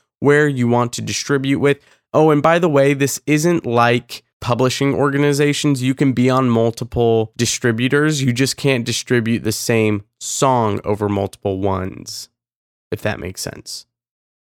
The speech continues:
So you could release one song with Amuse, a different song with SpinUp, and a third different song with DistroKid, all on separate distribution platforms,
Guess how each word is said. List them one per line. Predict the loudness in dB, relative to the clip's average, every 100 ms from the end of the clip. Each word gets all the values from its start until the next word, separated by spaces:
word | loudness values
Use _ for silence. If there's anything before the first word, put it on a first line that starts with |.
| _ -2
So | 2 2 0 _ _ -4
you | -2 0
could | 0
release | 2 2 0 0
one | 0 0
song | 2 2 2 -2
with | 0 2 2 -2 _ _ _
Amuse, | 2 4 4 4 2 -2 -12 _ _ _ _
a | -4
different | 0 0 0 -2
song | 0 2 2
with | -2
SpinUp, | -2 0 2 -2 -4
and | -2
a | -2
third | 0 2 2 0
different | -2 -2 -2
song | 0 0 2
with | 0 -2 _
DistroKid, | -2 -2 0 -2 0 2 2 0 0
all | 2 2
on | 0
separate | 0 -2 -2 -4
distribution | -2 -2 -4 -4 -2 -2 0 -4
platforms, | 0 0 -2 -2 -2 0 -4